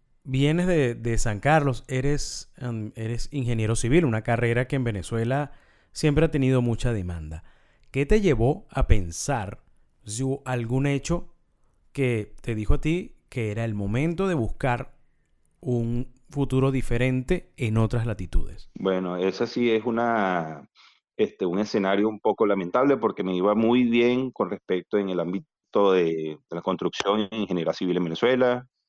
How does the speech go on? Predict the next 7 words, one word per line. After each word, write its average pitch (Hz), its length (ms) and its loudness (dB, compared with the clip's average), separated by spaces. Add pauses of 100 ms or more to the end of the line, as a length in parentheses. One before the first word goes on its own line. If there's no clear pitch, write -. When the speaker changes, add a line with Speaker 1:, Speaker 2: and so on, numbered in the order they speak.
(260)
Speaker 2:
específicamente, 92 1300 -2
eh, 85 680 -2
este, 85 400 -8
construyendo 85 500 -4
carreteras 123 840 0
y, 85 920 -6 (600)
eh, 95 640 2